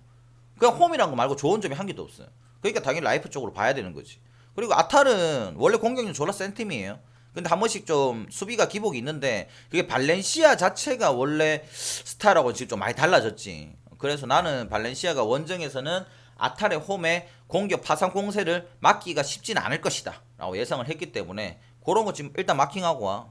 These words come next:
어, 마킹하고 근데 커피 한 잔 먹고 소통 방송 하자, 소통 방송. 우리 요즘 소통 방송 재밌잖아요. 어, 소통 방송 재밌으니까 소통 방송 한 번씩 합시다. 빨리 마킹해요. 지금 시간 없어. 마킹하고 같이 이야기하자. 물어보는 거 내가 다 대답해 줄게.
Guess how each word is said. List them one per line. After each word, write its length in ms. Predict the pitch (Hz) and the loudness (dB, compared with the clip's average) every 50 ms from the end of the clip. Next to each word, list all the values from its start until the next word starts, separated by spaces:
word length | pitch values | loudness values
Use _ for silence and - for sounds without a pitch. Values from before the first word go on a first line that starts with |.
| - _ _ | -20 _ _
어, 120 | - 80 | -16 -8
마킹하고 500 | 80 92 120 - - 160 151 139 120 - | -6 -4 -4 -4 -4 -4 -4 -4 -4 -6
근데 240 | - - - 113 113 | -8 -12 -12 -12 -6
커피 240 | - 196 185 - 196 | -6 -6 -2 -2 -2
한 80 | 165 139 | -2 -2
잔 100 | 127 127 | -4 -4
먹고 540 | 151 151 - 123 139 131 113 92 - - - - - - | -6 -6 -4 -2 -2 0 0 -2 -6 -10 -16 -20 -20 -12
소통 320 | - - 311 - 302 220 | -10 -8 -4 -2 0 0
방송 260 | 156 127 110 117 104 | 0 0 0 -2 -4
하자, 120 | 104 92 87 | -4 -6 -8
소통 280 | - 135 - - 107 | -10 -14 -14 -14 -14
방송. 240 | 87 78 - - 82 | -14 -14 -14 -14 -12
우리 160 | 113 147 151 | -8 -6 -4
요즘 240 | 135 143 143 180 170 | -4 -4 -6 -6 -8
소통 220 | - 262 254 240 | -10 -10 -4 -2
방송 180 | 196 160 120 98 | -2 -2 -2 -4
재밌잖아요. 560 | - 104 101 113 - 190 208 165 131 135 170 - - - - - - - - _ - | -8 -8 -8 -4 -4 -2 -2 0 -2 -4 -6 -10 -16 -20 -20 -20 -20 -20 -20 _ -20
어, 340 | - - 85 78 60 50 50 - - - - - - - - | -16 -14 -12 -12 -12 -14 -18 -20 -20 -20 -20 -20 -20 -20 -20
소통 240 | - - 180 180 180 | -8 -6 -6 -4 -2
방송 180 | 147 131 110 95 | -4 -4 -4 -6
재밌으니까 460 | 104 104 117 113 - 165 147 - 117 | -8 -8 -8 -10 -12 -12 -10 -10 -10
소통 260 | - - 185 - 190 | -10 -8 -8 -6 -6
방송 180 | 143 113 98 98 | -6 -6 -6 -6
한 120 | 90 98 | -8 -10
번씩 160 | 123 - - | -10 -8 -8
합시다. 400 | 107 - - - - 80 - - - - - - - - _ _ - _ - _ _ - _ _ _ - - - - - - - - | -8 -10 -10 -12 -14 -14 -16 -14 -18 -20 -20 -20 -20 -20 _ _ -20 _ -20 _ _ -20 _ _ _ -18 -18 -18 -18 -20 -20 -2 0
빨리 140 | - 160 160 | 2 6 6
마킹해요. 400 | 180 202 202 226 214 208 196 170 | 6 6 4 2 0 0 0 0
지금 100 | 156 165 | -2 -4
시간 260 | 151 - 185 175 151 | -4 -2 0 0 0
없어. 260 | 139 - - 127 120 | 0 -2 -4 -6 -6
마킹하고 500 | 104 98 120 135 - 170 160 156 151 127 | -4 -4 -4 -4 -2 0 2 2 2 2
같이 260 | 107 113 104 - 117 | 0 -2 -4 -4 -4
이야기하자. 320 | 123 123 120 110 101 90 90 | -6 -4 -4 -4 -6 -6 -6
물어보는 420 | 104 147 - 131 - 143 143 139 | -4 0 0 2 2 2 -2 -2
거 60 | 120 | -2
내가 140 | 110 107 107 | -4 -4 -4
다 160 | - 95 107 | -4 -4 -4
대답해 360 | 107 117 123 120 135 113 101 | -4 -4 -2 -2 -2 -2 -2
줄게. 320 | 85 - - - 85 85 | -6 -10 -16 -18 -20 -20